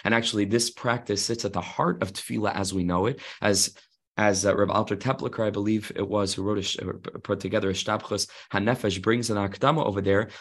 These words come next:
that this, this, this is really what tefillah was originally supposed to be, like the Rambam brings down. This is what people would do. They would go out and they would speak to Hashem in their own words.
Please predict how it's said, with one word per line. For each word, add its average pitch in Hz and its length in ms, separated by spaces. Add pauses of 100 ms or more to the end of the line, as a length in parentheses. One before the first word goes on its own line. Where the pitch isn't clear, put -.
(140)
that 123 180
this, 135 340
this, 143 400
this 135 260
is 117 140
really 135 200
what 117 160
tefillah 135 480 (220)
was 113 500
originally 123 480
supposed - 560
to 110 80
be, 95 140
like 92 180
the 104 80
Rambam 104 320
brings 101 240
down. 196 180
This 110 160
is 123 100
what 120 140
people 123 240
would 151 120
do. 196 200 (280)
They 175 80
would 117 120
go 135 300
out 104 260
and 120 100
they 127 60
would 131 80
speak - 300
to 156 80
Hashem 160 280
in - 40
their 117 160
own 139 100
words. 135 380